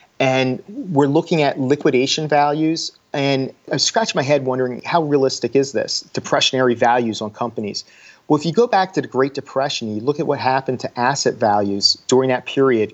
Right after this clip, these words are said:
going from the heights in nineteen twenty-eight to nineteen forty-two, before we went, entered a war,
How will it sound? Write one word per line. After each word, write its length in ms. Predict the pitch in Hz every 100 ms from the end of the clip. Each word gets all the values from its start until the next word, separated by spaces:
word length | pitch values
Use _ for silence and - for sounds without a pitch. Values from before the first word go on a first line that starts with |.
| -
going 200 | 143 151
from 160 | - 147
the 60 |
heights 500 | - - 147 - -
in 140 | 147 127
nineteen 600 | 127 139 - 139 135 131
twenty-eight 760 | - - 143 120 127 165 -
to 280 | - 120 110
nineteen 400 | 123 151 - 135
forty-two, 880 | - - 131 123 117 - - 151 113
before 300 | - - 127
we 60 |
went, 240 | 117 127 -
entered 260 | 143 127 113
a 20 |
war, 320 | 110 135 113